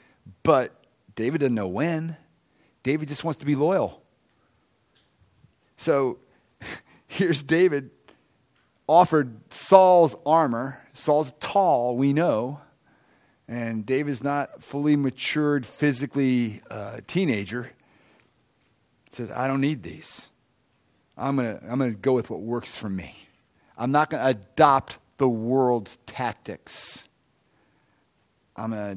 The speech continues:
do what the Lord has shown me all along to take on a dangerous situation." And the last obstacle, obviously, is Goliath himself.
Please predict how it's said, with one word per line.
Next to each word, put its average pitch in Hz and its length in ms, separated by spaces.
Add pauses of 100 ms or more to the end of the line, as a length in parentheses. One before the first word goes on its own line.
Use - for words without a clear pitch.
(220)
do 110 200
what 98 160
the 104 60
Lord 101 360
has 101 140
shown 107 300
me 92 100
all 107 220
along 107 460 (580)
to 107 100
take 107 280
on 98 120
a 95 60
dangerous 95 320
situation." 98 600 (1500)
And 110 200
the 107 80
last 135 520 (600)
obstacle, 135 720 (400)
obviously, 143 960 (840)
is 127 160
Goliath 123 500
himself. 113 680